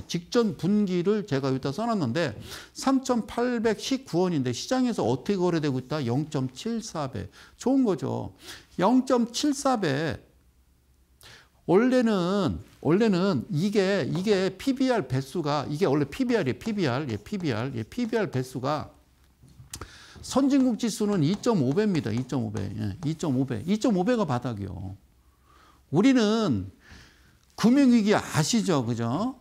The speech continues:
예, 우리 아이엠에프, 예, 겪고서 그때 다 영점오 배였어요. 영점오 배. 영점오 배에서 다 외국인들이 거기서 본격적으로 주워 담기 시작한 거잖아요. 그죠? 영점오 배. 예, 그래서 우리는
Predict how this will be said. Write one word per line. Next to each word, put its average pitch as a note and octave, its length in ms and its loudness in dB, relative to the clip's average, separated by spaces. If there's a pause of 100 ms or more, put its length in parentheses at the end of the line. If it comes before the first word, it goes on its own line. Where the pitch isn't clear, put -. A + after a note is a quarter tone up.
예, G#2+ 260 -4
우리 B2 400 0
아이엠에프, F3 960 0
예, A#2 140 -2
겪고서 D3+ 600 -2
그때 - 300 -2
다 D3 240 -4
영점오 D3+ 540 2
배였어요. C3 420 0
영점오 G#2 440 -4
배. F2+ 280 -8
영점오 D#3+ 580 0
배에서 A#2 800 -6 (520)
다 A3+ 340 -4
외국인들이 D#3+ 720 -2
거기서 D#3 240 -2
본격적으로 C3+ 720 -4
주워 - 260 -6
담기 A#2 280 -6
시작한 D3 420 -8
거잖아요. G2 440 -6
그죠? A2 300 -8 (360)
영점오 A#2 460 -6
배. B2 340 -6 (680)
예, F3 160 -4
그래서 D3+ 220 -2
우리는 C#3+ 400 0